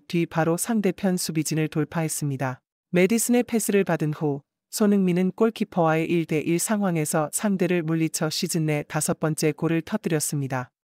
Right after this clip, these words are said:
그는 아스날과의 북런던 더비 경기에서 총 일곱 골을 기록하며 성공을 거둔 것입니다. 이 수치는 로빈 반 페르시,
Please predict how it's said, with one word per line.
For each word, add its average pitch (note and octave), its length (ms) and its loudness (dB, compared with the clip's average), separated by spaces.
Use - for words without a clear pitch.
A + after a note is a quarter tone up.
그는 G#3 320 6
아스날과의 G3 720 2
북런던 E3+ 580 0
더비 F3 300 0
경기에서 D#3+ 760 0
총 G3 320 -2
일곱 G3 360 0
골을 F3+ 280 0
기록하며 D#3 760 -2
성공을 G#3 520 2
거둔 D#3+ 280 0
것입니다. C#3+ 600 -2
이 G3+ 120 4
수치는 A3+ 500 0
로빈 F#3+ 320 2
반 F#3+ 220 2
페르시, D#3 560 -2